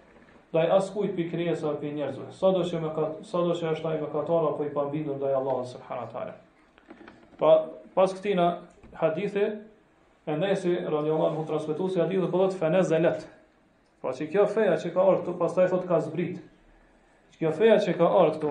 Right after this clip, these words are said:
në, në gjuhën arabe është el fa'li sebebiyya, po tregon shkakun, sebebin, shkakun, arsyen pse ka zbrit ky ajet. Prandaj mundi me thonë që shkaku ose sebebi i zbritjes këtij ajeti është këto, janë këto fjalë pejgamberi sa, i cili ka thonë,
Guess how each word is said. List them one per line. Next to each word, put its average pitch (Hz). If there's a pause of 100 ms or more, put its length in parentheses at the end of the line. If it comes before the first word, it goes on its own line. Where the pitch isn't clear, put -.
(100)
në, 139 (200)
në 143
gjuhën 180
arabe 180
është 175
el 151
fa'li 160
sebebiyya, 147
po 139
tregon 156
shkakun, 165 (800)
sebebin, 165
shkakun, 180
arsyen 180
pse 208
ka 180
zbrit 190
ky 180
ajet. 175 (540)
Prandaj 139
mundi 185
me 180
thonë 185
që 160
shkaku 185
ose 156
sebebi 165
i 151
zbritjes 170
këtij 175
ajeti 190
është - (220)
këto, -
janë 160
këto 208
fjalë 185
pejgamberi 127
sa, 156 (120)
i 175
cili 170
ka 165
thonë, 185